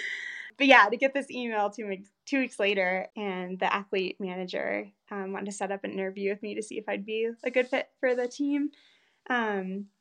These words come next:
and in the beginning, like, my contract wasn't something I could live off of, but it definitely helped me,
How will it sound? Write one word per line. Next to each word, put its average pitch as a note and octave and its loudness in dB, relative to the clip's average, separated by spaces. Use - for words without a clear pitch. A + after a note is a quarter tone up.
and B3+ -2
in A#3+ 0
the A#3+ 0
beginning, B3 2
like, G#3 -2
my G3 0
contract G3 0
wasn't E3+ -10
something F3+ -10
I F3 0
could F3 -4
live F#3 2
off G#3 2
of, C4+ 2
but G3 4
it - -4
definitely G#3 -2
helped - -6
me, F#3+ -4